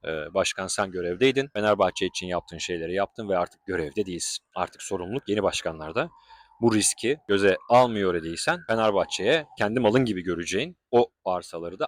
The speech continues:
almayacaktın. Hatalar yapılabilir, yanlış satışlar, yanlış kiralamalar gerçekleşebilir gelecekte. Ama Aziz Yıldırım sonsuza kadar yaşamayacak. Fenerbahçe'yi kendi gücüne, kendi yöneticilerine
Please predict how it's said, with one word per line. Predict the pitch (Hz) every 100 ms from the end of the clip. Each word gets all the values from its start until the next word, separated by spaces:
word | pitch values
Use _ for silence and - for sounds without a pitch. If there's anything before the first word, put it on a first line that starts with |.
| -
almayacaktın. | 107 90 78 76 69 - 87
Hatalar | 101 101 95 90
yapılabilir, | 87 - 85 82 117 - -
yanlış | 104 104 104
satışlar, | - 98 - 101 101
yanlış | 92 90 -
kiralamalar | 110 98 98 98 101 90
gerçekleşebilir | 95 - 92 92 92 87 85
gelecekte. | 85 85 85 - 139 165 -
Ama | 107 101 139
Aziz | 104 92 95
Yıldırım | 92 101
sonsuza | - 101 90 101
kadar | 95 120
yaşamayacak. | 113 - 104 82 139 - -
Fenerbahçe'yi | 107 117 87 - 98 175 170
kendi | 92 107 113
gücüne, | 98 98 147
kendi | - 196 110
yöneticilerine | 120 101 90 95 87 92 170